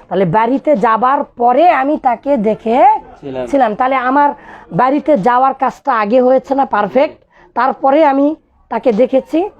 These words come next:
Speaker 1: তাই না?
Speaker 2: জি।
Speaker 1: তাহলে, আহ, having reached home বা having come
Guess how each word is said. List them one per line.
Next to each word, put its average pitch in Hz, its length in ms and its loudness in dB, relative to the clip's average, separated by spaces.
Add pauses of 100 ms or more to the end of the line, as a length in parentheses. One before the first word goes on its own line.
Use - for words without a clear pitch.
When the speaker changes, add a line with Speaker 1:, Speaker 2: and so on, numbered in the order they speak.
(720)
Speaker 1:
তাই 208 120 0
না? 359 220 2
Speaker 2:
জি। 131 440 -16
Speaker 1:
তাহলে, 330 460 0 (480)
আহ, 233 600 0 (760)
having 320 560 2 (140)
reached - 520 -2 (680)
home 294 440 2 (300)
বা 240 380 0
having 311 460 2 (400)
come 302 340 0